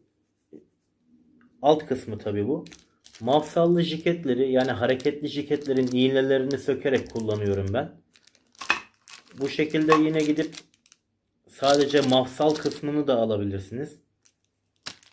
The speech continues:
Ya da görmüş olduğunuz gibi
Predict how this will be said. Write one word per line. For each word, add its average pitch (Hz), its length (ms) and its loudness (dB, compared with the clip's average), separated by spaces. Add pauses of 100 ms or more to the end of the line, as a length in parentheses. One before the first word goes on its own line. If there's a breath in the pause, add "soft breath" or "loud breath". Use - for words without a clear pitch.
(2000)
Ya 127 160 0
da 147 300 2 (2250)
görmüş 139 440 4
olduğunuz 139 460 0
gibi 131 340 0